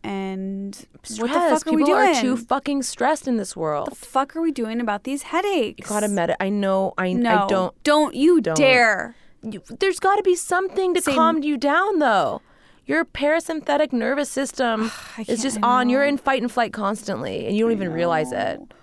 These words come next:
Speaker 1: Well, I will say that
Speaker 2: Or you need to start doing s-, like, mad C B D.
Speaker 1: Oh, well, watching T V helps. Rewatching The L Word is a good, like, you know,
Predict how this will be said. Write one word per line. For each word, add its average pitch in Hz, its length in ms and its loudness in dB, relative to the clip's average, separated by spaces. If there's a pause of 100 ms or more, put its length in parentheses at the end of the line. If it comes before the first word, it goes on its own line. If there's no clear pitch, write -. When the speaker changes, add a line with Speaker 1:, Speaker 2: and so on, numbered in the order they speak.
(120)
Speaker 1:
Well, 277 380 2 (100)
I 262 100 2
will 285 200 -2
say 320 220 -2
that 277 260 0
Speaker 2:
Or 233 140 2
you 269 60 2
need 277 80 0
to 302 60 0
start 262 220 0
doing 240 160 0
s-, - 180 -4
like, 190 160 0
mad 170 600 -2
C 160 140 -6
B 147 120 -4
D. 135 460 -4 (880)
Speaker 1:
Oh, 208 480 -8
well, 247 180 2
watching 349 460 2
T 302 220 -2
V 240 200 -2
helps. - 560 -6
Rewatching 285 540 0
The 294 120 -2
L 240 200 0
Word 226 360 -2
is 214 140 -6
a 220 40 -8
good, 214 460 -6
like, 202 160 -4 (320)
you 226 140 -4
know, 208 260 -8